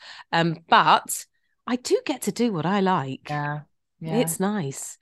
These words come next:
Speaker 1: I can just, you know, and I'm, if I, if I just sort of scan the floor right now, can you see?
Speaker 2: Oh, yeah.
Speaker 1: Oh,
Speaker 2: Looks
Speaker 1: yeah,
Speaker 2: like
Speaker 1: I'm
Speaker 2: you've been
Speaker 1: just like,
Speaker 2: burgled. Yeah.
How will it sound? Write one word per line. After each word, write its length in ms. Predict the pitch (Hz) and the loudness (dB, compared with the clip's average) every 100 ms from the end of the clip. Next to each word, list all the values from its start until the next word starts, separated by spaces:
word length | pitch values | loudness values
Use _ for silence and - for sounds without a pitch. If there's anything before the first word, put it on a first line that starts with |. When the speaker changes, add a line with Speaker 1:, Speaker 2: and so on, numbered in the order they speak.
| - - - _ | -20 -20 -20 _
Speaker 1:
I 120 | - | -2
can 200 | 262 277 | 0 -2
just, 420 | 254 247 190 - - - | 0 0 0 -6 -10 -6
you 140 | 208 | -2
know, 80 | 226 | 0
and 380 | 143 139 147 185 | 2 2 0 0
I'm, 160 | 185 - | -2 -2
if 160 | 185 | -6
I, 100 | 214 - | -4 -6
if 120 | 180 | -2
I 80 | 190 | 0
just 280 | 190 180 - | 0 -4 -6
sort 440 | - - 214 190 | -6 -2 -2 -4
of 60 | 165 | -8
scan 460 | - - 196 190 | -8 0 2 2
the 60 | 165 | -2
floor 540 | - 202 185 143 139 143 | -4 -2 0 0 -2 -2
right 180 | 156 | -2
now, 160 | 156 160 | 0 -4
can 160 | 143 226 | -4 -6
you 60 | |
see? 500 | 240 277 226 123 - _ - | -4 0 0 0 -8 _ -4
Speaker 2:
Oh, 60 | |
yeah. 380 | 269 190 196 135 - _ _ _ _ _ | 0 2 2 -2 -12 _ _ _ _ _
Speaker 1:
Oh, 120 | 277 | -4
Speaker 2:
Looks 140 | 330 | -2
Speaker 1:
yeah, 60 | 339 | 2
Speaker 2:
like 100 | 285 | 4
Speaker 1:
I'm 60 | 208 | 4
Speaker 2:
you've 60 | 185 | 4
been 80 | |
Speaker 1:
just 100 | 202 | 4
like, 200 | 226 311 | 4 4
Speaker 2:
burgled. 240 | 185 131 127 _ _ - 214 214 | 2 -2 -4 _ _ -16 -14 -8
Yeah. 240 | 302 143 | -4 -4